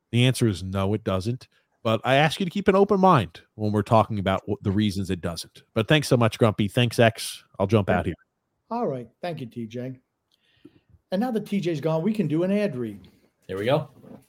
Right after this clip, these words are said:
Speaker 2: We know hockey games move fast, but with DraftKings Sportsbook, an official sports betting partner of the N H L, you can score faster than anything happening on the ice. This week, new customers can bet five bucks,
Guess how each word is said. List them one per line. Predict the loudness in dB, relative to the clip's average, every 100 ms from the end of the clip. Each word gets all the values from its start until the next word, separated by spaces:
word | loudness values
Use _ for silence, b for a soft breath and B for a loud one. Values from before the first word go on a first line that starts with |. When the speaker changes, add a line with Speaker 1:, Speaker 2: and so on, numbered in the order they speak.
| _ _ -6
Speaker 2:
We | -4
know | -2 -6
hockey | -4 -4 -2 2
games | 4 4 0
move | -4 -4
fast, | 0 2 0 -2
but | -10 -12
with | -12
DraftKings | -2 0 0 -4 -2 0 -2 -6
Sportsbook, | -6 -6 -4 -2 -2 -4 B B B
an | -12
official | 0 0 2 0 -4 _ -16
sports | -14 -6 -6 -2
betting | 0 0
partner | 0 -2 -2
of |
the | -4 -2
N | -2
H | 0
L, | 2 4 2 B B
you | -6
can | -4
score | -4 -4 -6 0
faster | 2 2 0
than | -6 -2
anything | 4 4 4 -2
happening | -2 -4 -4 -4
on | -2
the | -2 0
ice. | -2 -4 -10 0
This | 2 2
week, | 0 -4 -4
new | 0 2
customers | 4 2 0 -2 -4
can | -4 -2
bet | 0 0 -2 -4
five | 0 2 4 2 2
bucks, | 0 0 -8